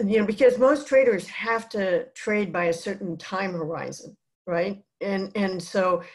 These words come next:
for some traders, it's an hour, for some traders, it's a day. And so depending on their time horizon, it's really sort of how long are they gonna leave this in these networks? And so it,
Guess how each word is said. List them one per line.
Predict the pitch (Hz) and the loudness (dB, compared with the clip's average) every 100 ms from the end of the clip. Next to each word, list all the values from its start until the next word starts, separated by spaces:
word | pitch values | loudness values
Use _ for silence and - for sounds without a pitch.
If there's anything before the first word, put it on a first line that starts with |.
| - | -10
for | 214 | -6
some | 208 240 254 | 0 2 2
traders, | 247 220 180 156 | 2 2 2 -6
it's | 151 | -8
an | 165 | -6
hour, | 160 185 208 160 180 - | -4 -2 -2 -4 -6 -12
for | - | -12
some | 190 202 196 | -8 -6 -4
traders, | 202 180 170 151 | -4 -2 -4 -6
it's | 147 | -8
a | 151 | -8
day. | 135 160 180 131 - - _ _ _ _ _ | -2 -2 -2 -6 -12 -20 _ _ _ _ _
And | 208 202 196 | -4 -2 -2
so | 214 202 | 0 -2
depending | 190 240 254 247 | -2 2 4 6
on | 208 | 2
their | 180 | -2
time | 190 262 | -4 0
horizon, | 294 190 175 175 185 175 175 | 0 2 0 -2 -4 -8 -6
it's | 196 - | -8 -6
really | 220 214 | -4 -4
sort | 196 196 175 | -4 -8 -8
of | |
how | 190 208 | -4 -4
long | 196 202 190 | -2 -2 -2
are | |
they | 175 | -4
gonna | 170 156 | -4 -6
leave | 156 190 269 262 143 | -6 -6 -4 -6 -6
this | 139 - 160 - - 190 | -6 -6 -10 -16 -14 -10
in | 185 180 | -8 -4
these | 175 165 | -4 -2
networks? | 180 240 175 - _ - - - _ | -4 -4 -6 -12 _ -20 -20 -20 _
And | 196 190 180 175 - _ _ | -6 -4 -4 -8 -16 _ _
so | - 277 | 0 6
it, | 262 | 6